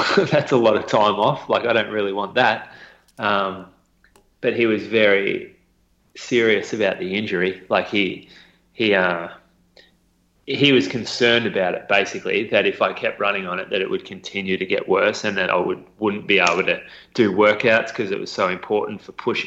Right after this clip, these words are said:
towing off, um, getting power. So I left his house and, um,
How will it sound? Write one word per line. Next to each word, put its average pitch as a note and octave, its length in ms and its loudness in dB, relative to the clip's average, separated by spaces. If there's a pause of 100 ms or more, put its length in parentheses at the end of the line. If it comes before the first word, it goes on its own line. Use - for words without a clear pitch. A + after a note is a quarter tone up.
(100)
towing G2 340 2
off, G#2+ 340 0 (380)
um, F#2+ 500 0
getting G2 240 2
power. G2 420 2 (580)
So A2 540 2 (1000)
I C#3 120 4
left B2+ 320 2
his C#3 260 -4
house A#2 360 0
and, A2 160 -6
um, G#2 280 -4